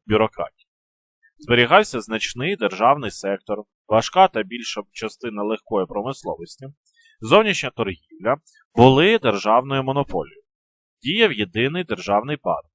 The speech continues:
Держава формувала ціни на сільськогосподарську і промислову продукцію. У політичній сфері Р К П Б утримувала всю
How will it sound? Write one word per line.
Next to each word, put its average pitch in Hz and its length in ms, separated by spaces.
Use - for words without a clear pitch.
Держава 131 500
формувала 113 640
ціни 151 380
на 123 140
сільськогосподарську 107 920
і - 120
промислову 101 540
продукцію. - 580
У 104 120
політичній 214 680
сфері 220 480
Р 165 100
К 185 140
П 156 180
Б 156 260
утримувала 156 720
всю 143 560